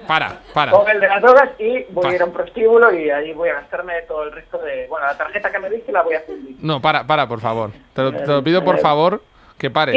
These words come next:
Speaker 2: incluso estoy
Speaker 1: de decir estas
Speaker 2: valorando
Speaker 1: burradas, que encima son una chorrada, son mentira.
Speaker 2: Es, hay que meterse. Entonces,
Speaker 1: No,
Speaker 2: eh,
Speaker 1: ah.
Speaker 2: me, estoy valorando prostituirme yo mismo. Eso lo,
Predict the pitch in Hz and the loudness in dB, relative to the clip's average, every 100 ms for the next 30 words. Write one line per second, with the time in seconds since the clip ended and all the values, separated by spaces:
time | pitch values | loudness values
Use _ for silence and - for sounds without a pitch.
0 | 269 269 269 262 247 262 262 170 - 175 | 2 2 4 4 6 6 6 4 4 4
1 | 165 202 175 160 160 156 165 160 180 - | 6 4 4 2 2 4 4 4 0 -4
2 | 139 120 160 135 113 143 147 147 135 135 | -8 -4 -2 -2 -4 -4 -4 -2 -2 0
3 | 147 139 135 120 135 147 - _ _ _ | -2 -2 -6 -4 -4 -4 -8 _ _ _
4 | _ _ _ - 180 175 - 202 214 185 | _ _ _ -16 -14 -12 -10 -8 -6 -6
5 | 180 165 - - - 156 160 175 196 - | -6 -8 -8 -20 -20 -14 -4 -4 -4 -6
6 | 156 175 160 139 160 165 - - 214 226 | -2 -2 0 0 -2 -6 -8 -8 -2 0
7 | 214 226 240 185 180 180 180 208 214 180 | 0 0 -4 -10 -14 -16 -12 -10 -10 -8
8 | 160 147 - _ _ _ - - - 381 | -8 -10 -20 _ _ _ -20 -20 -18 -16
9 | - - 190 180 170 160 156 151 139 | -14 -12 -8 -4 -2 -2 -6 -6 -8